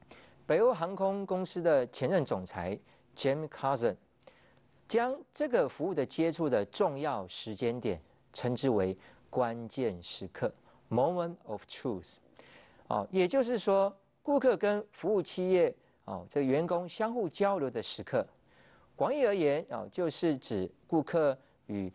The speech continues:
服务企业的各种资源发生接触的那一个，啊，时刻。当顾客正在评估这个服务，并对这个品质形成看法时，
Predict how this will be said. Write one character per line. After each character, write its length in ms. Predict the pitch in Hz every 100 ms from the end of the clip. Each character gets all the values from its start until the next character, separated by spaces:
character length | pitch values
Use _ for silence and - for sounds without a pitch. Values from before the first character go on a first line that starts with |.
| _
服 280 | - - 131
务 80 | 196
企 300 | - - 202
业 100 | 185
的 220 | 135 104
各 200 | - 294
种 260 | 185 135 95
资 240 | - 147
源 260 | 143 104 95 104 - _
发 320 | - 156 151
生 320 | 156 151 143 143
接 280 | - 143 143
触 240 | - 147
的 160 | 120 95
那 280 | 98 151 170
一 140 | 123
个， 240 | 120 127 101 - _
啊， 120 | 87 78
时 240 | - 92
刻。 200 | - 117 - _ - - - - - -
当 180 | 214 247
顾 160 | 277
客 320 | 214 247 214 180
正 200 | 202 185
在 260 | 190 165
评 280 | 151 - 135
估 320 | 160 170 170 -
这 120 | 143
个 100 | 127
服 340 | - 101 123
务， 140 | 131 - _ _ _
并 200 | - 233
对 280 | 208 233 196
这 120 | 180
个 160 | 180 160
品 240 | - 113
质 200 | 101 113
形 200 | 131 113
成 220 | 113 120 127
看 260 | - 226
法 160 | 135 90
时， 400 | - 95 92